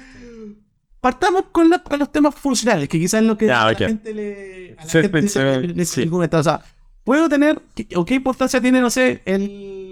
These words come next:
Speaker 1: el catálogo?
Speaker 2: Ya, eh, eh, bueno, es, es muy, muy simple eso. Usualmente, am, negocios B dos B, eh, no venden necesariamente los mismos productos a los mismos clientes.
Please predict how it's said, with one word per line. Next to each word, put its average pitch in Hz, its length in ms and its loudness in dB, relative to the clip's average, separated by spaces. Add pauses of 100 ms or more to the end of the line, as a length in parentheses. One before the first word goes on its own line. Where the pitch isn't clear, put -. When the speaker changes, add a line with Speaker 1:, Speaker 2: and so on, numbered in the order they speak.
(240)
Speaker 1:
el 170 180 0
catálogo? 143 600 0 (100)
Speaker 2:
Ya, 98 320 2 (160)
eh, - 160 0 (140)
eh, 123 160 0 (100)
bueno, 147 280 2
es, 131 180 2 (100)
es 143 80 0
muy, 147 560 4
muy 120 140 2
simple 123 400 -2
eso. - 280 -8 (400)
Usualmente, 143 840 2 (320)
am, 98 640 2
negocios 117 360 0
B 120 120 0
dos 127 140 0
B, 151 180 0 (1200)
eh, - 140 -8
no 139 400 2
venden 151 400 2
necesariamente 123 840 2
los 123 160 0
mismos 113 260 -8
productos 113 400 -2
a 113 60 2
los 104 260 0
mismos 101 300 -6
clientes. - 580 -8